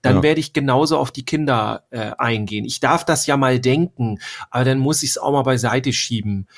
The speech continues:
Speaker 1: Und dann muss ich neu auf die Kinder zugehen und sagen, "Okay, ich guck jetzt wirklich, was hier passiert ist. Ich mach meinen Achtsamkeitsmotor an, wenn man so will, und gucke jetzt noch mal ganz neu.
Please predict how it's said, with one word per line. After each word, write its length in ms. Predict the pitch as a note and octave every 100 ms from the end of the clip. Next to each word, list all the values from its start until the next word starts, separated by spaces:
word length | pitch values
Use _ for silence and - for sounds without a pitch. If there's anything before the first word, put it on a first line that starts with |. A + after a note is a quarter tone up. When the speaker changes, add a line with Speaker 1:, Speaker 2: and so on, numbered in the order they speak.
| - -
Speaker 1:
Und 200 | B2+ B2+
dann 140 | B2+
muss 200 | C#3 C3+
ich 160 | B2 -
neu 240 | C#3 D3+
auf 140 | C#3+ -
die 100 | A#2
Kinder 320 | D3+ C3 A2
zugehen 460 | - E3+ D#3+ C#3+
und 120 | C3+ A#2+
sagen, 260 | B2 A#2+
"Okay, 400 | G#2+ - F#3 C#4+ -
ich 280 | - E3+ - -
guck 260 | - G#3
jetzt 480 | D#3 C3+ - A2 A2
wirklich, 440 | F#3 A3+ A2 F#2+
was 180 | G#2 -
hier 380 | - A2+ G#2+ G2+ - - _
passiert 480 | - G#2+ - A#2 G#2+
ist. 180 | A2 -
Ich 120 | -
mach 160 | D3 D3
meinen 340 | C3+ B2+ B2
Achtsamkeitsmotor 1040 | F3 C3+ F3+ D#3+ E3 D#3+ D3 D3+ E3 E3
an, 260 | C3 C#3 D#3
wenn 120 | D3+
man 140 | C#3+ C3
so 140 | B2+
will, 180 | B2+ D3+
und 200 | - B2
gucke 240 | F3 F3
jetzt 200 | C#3+ B2+
noch 100 | C#3+
mal 120 | C3+ B2
ganz 360 | C3+ F3+ -
neu. 420 | B2 A#2 A#2+ E3